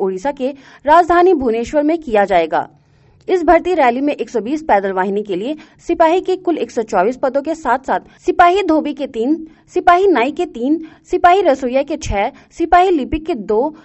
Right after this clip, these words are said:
सिपाही मोची के दो, सिपाही सफाई वाले के तीन,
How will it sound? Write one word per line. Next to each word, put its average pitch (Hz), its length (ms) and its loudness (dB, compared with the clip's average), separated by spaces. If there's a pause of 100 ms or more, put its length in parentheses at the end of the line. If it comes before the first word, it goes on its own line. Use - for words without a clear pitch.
सिपाही 349 380 2
मोची 277 340 0
के 370 180 -4
दो, 233 300 -2 (200)
सिपाही 339 340 2
सफाई 269 420 -2
वाले 269 220 0
के 330 120 -6
तीन, 233 320 -6